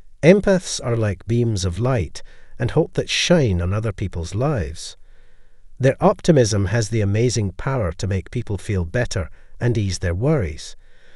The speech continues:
But empaths get tired, just like a light bulb that stays on all the time. The constant shine of super empaths may lose its shine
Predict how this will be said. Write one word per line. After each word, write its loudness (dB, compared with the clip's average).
But 0
empaths 4
get 0
tired, 0
just 6
like 4
a 4
light 0
bulb -2
that -4
stays -2
on 0
all -2
the -4
time. -4
The -2
constant 6
shine 2
of -2
super 0
empaths -6
may 0
lose 0
its -8
shine 0